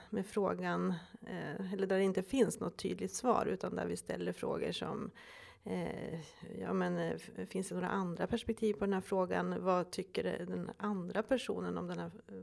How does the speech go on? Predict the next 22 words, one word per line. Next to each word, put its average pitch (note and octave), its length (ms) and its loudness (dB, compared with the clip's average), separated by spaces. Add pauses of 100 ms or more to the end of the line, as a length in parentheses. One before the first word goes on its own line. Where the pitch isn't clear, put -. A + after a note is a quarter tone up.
frågan? F3+ 420 -4
Att F#3 180 -4
vi F#3 120 0
liksom, F3+ 360 -2 (420)
det G3 140 4
ruckar A3 400 6
lite G3 260 4
grann F3+ 300 -2
kanske F#3 260 -6
på - 180 -2
våra - 200 0
befintliga - 720 -6 (340)
tankemönster. - 800 -4
Så F#3+ 160 -6
vi G3 120 6
lockar G3+ 320 2
ju G3+ 160 6
in F#3+ 420 2 (440)
fler G3 500 -2
perspektiv - 800 -6
egentligen - 460 -4
med, - 260 -4